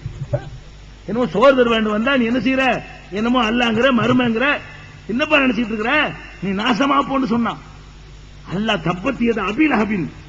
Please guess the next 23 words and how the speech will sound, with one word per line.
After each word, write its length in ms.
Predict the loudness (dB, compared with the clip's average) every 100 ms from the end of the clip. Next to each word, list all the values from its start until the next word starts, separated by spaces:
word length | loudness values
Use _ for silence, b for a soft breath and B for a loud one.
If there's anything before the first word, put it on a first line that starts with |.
| -20 -20 -8 -4
அபூ 220 | 2 4
லஹபுடைய 360 | 6 8 8
ரெண்டு 260 | 6 6 4
கையும் 360 | 6 6 6 4
நாசமாகட்டும்னு 880 | 4 2 2 0 0 0 2 2 0 -2
அவனை 300 | 2 4 4
கண்டிச்சு 300 | 2 0 0
ஒரு 100 | 2
சூறாவை 320 | 4 4 6
இறக்கிவிட்டான் 360 | 2 0 -2 -2
அல்லாஹ். 200 | -2 -4 -12 -16 -16 -14 -14 -14
இப்ப 120 | -4 0
நான் 160 | 4
எதுக்கு 200 | 4 4
இதை 120 | 4
சொல்ல 200 | 4 4
வர்றேன்னு 300 | 4 2 0
கேட்டா, 500 | 0 0 4 4 4 0 -12 -16 -14 -6
எப்படிப்பட்ட 840 | -6 -6 -6 0 0 -2 -4 -4
ஒத்துமை 400 | -2 -2 -2 -2
இருந்துச்சு 360 | -2 -2 -4 -4
நேத்து 180 | -4 -4
வரைக்கும்? 320 | -6 -6